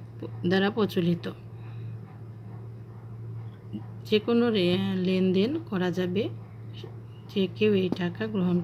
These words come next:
করতে বাধ্য থাকবে। তো সসীম বিহিত অর্থ হলো বলতে বোঝায় যে বিহিত অর্থ দ্বারা একটি নির্দিষ্ট সীমা পর্যন্ত লেনদেন করা যায়। এই,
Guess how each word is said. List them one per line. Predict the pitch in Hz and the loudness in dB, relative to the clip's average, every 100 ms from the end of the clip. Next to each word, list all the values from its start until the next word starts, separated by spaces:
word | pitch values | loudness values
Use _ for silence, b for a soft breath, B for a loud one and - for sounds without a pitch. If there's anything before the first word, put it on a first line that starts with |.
| 185 | 0
করতে | 175 - 294 466 B B B - | -6 -2 -2 -2 B B B 4
বাধ্য | 196 180 196 | 4 4 2
থাকবে। | 180 170 170 - - B B - | 2 0 0 -4 -8 B B -4
তো | 208 | 0
সসীম | - 233 254 269 | 6 4 4 0
বিহিত | 247 262 247 | 2 0 0
অর্থ | 247 196 196 220 | 2 2 0 0
হলো | 220 214 285 - B B B B B - - 208 | 2 2 2 -2 B B B B B -12 -6 2
বলতে | 185 202 202 | 6 6 6
বোঝায় | 190 190 185 208 | 6 6 6 4
যে | 196 214 226 247 | 4 8 6 6
বিহিত | 240 254 247 220 - | 2 2 0 -2 0
অর্থ | 202 202 233 | 0 2 0
দ্বারা | 208 202 196 | 2 4 2
একটি | 190 202 | 2 2
নির্দিষ্ট | 202 233 - | 4 4 2
সীমা | 277 - 285 285 285 | 0 0 2 2 2
পর্যন্ত | 277 240 262 247 | 0 0 0 2
লেনদেন | 233 233 233 | 4 4 4
করা | - 196 180 | 2 2 2
যায়। | 180 196 | 0 -2
এই, | 208 214 220 | -2 0 0